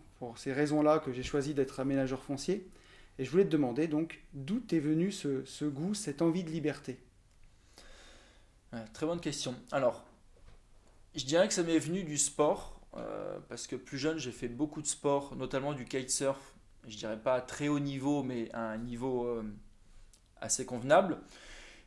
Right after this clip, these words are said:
Speaker 2: Et tous mes amis étaient, euh, sponsorisés et vivaient uniquement de ça. Et moi, j'avais vraiment cette envie de pouvoir organiser mon planning, euh, voyager, faire ce que je voulais et m-, éviter de me créer des contraintes.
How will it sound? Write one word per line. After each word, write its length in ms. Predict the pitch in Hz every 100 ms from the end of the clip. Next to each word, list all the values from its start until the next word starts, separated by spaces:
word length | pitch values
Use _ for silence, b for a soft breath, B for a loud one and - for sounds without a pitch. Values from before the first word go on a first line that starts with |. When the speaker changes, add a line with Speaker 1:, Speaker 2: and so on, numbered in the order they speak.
| -
Speaker 2:
Et 140 | -
tous 120 | -
mes 240 | 196 190 165
amis 440 | 156 160 185 208
étaient, 360 | 165 123 - 143
euh, 100 | 123
sponsorisés 840 | 120 - 143 - 123 120 156 156
et 40 | 127
vivaient 280 | 120 127 151
uniquement 420 | 151 143 139 123
de 60 | -
ça. 300 | 117 110 - B B B - -
Et 80 |
moi, 160 | 127 165
j'avais 300 | 165 151 156
vraiment 360 | 131 151 175 185
cette 240 | 170 156
envie 340 | 143 131 170
de 120 | 170 139
pouvoir 640 | 139 127 147 156 - - - - - - - - - -
organiser 460 | 127 135 147 143 151
mon 120 | 139
planning, 600 | 143 139 135 143 147 120
euh, 480 | 113 113 113 113 110 104 - - - -
voyager, 760 | 117 135 143 139 131 139 151 104
faire 200 | - 131
ce 80 | -
que 100 | 143
je 100 | 117
voulais 240 | 123 135
et 140 | 147 120
m-, 220 | 117 127 - -
éviter 340 | 135 143 165
de 60 | 160
me 80 | 139
créer 220 | - 139
des 80 | 127
contraintes. 420 | 113 - 104